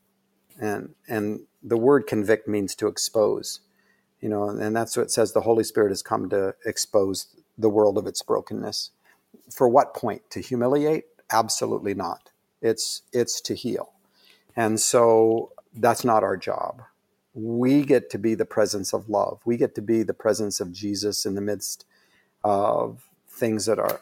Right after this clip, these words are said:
are broken. And we get to know, we get to learn how to trust. I tell you, these situations, they're gonna, they're gonna either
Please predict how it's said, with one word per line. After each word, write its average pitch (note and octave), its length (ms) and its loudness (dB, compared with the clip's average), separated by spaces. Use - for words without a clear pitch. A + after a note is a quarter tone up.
are G2+ 160 0
broken. G2+ 420 -4
And G2 120 -8
we A2+ 100 -4
get A#2 180 -2
to A2 80 -8
know, A2 440 -2
we C3 100 2
get E3+ 160 2
to A#2+ 100 0
learn A2+ 240 0
how G#2 120 2
to G2+ 100 -6
trust. - 580 -4
I A#2 80 0
tell D3+ 200 4
you, A#2 140 6
these A#2+ 240 2
situations, C#3+ 800 0
they're A#2+ 140 6
gonna, C3 380 4
they're C3 160 6
gonna D3 260 4
either B2+ 400 4